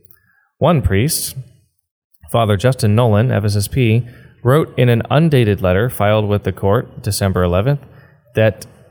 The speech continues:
in parish ministry, Jackson had been, quote, "the consummate gentleman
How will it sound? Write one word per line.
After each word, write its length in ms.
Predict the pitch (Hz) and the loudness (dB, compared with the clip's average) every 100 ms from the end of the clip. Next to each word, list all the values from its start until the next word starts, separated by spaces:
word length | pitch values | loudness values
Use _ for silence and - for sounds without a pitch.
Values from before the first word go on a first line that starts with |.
| _ _ _ | _ _ _
in 220 | - 123 113 | -2 0 2
parish 440 | 123 139 156 - | 2 2 0 0
ministry, 480 | 170 180 - 110 123 | 0 0 0 -2 0
Jackson 400 | 117 120 139 147 | 0 0 0 0
had 240 | 127 123 | 2 0
been, 200 | 123 120 | 0 0
quote, 340 | - 160 165 - - - - | 2 0 0 -6 -20 -10 -4
"the 100 | 113 | -2
consummate 580 | - 156 175 170 151 | 0 0 2 0 0
gentleman 680 | - 131 120 104 85 67 58 | 0 0 2 2 0 -2 -8